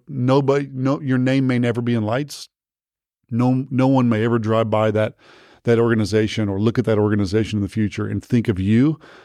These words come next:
um, the heights and success of that or-, organization is dependent upon the structure, all right? It's dependent upon the foundation. It's dependent upon the seeds that you are sowing in that organization that's gonna give it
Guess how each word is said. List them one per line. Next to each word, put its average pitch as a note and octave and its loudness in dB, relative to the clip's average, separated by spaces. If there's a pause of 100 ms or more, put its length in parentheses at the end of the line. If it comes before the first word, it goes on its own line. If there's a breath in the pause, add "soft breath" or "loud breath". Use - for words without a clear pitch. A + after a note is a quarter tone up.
(540 loud breath)
um, G#2 0 (580)
the A#2+ -2
heights - -2
and A2+ 0
success - -2
of A2+ 2
that A2 2
or-, A2+ 2
organization G#2 2
is F#2+ 0
dependent A#2 0
upon G#2 0
the G2 -2
structure, A2 -4 (100)
all A2+ -4
right? G#2 0
It's A2 -6
dependent A#2 2
upon G#2 0
the G2+ -2
foundation. G#2+ -2 (640 loud breath)
It's - -4
dependent C3 0
upon A2+ 0
the G2 -2
seeds G2+ -2
that G2+ 0
you A2 2
are G2 -2
sowing G2+ 0
in A#2 2
that G2+ 0
organization G2 0
that's G2 -2
gonna F#2+ 0
give F#2 2
it G#2 -4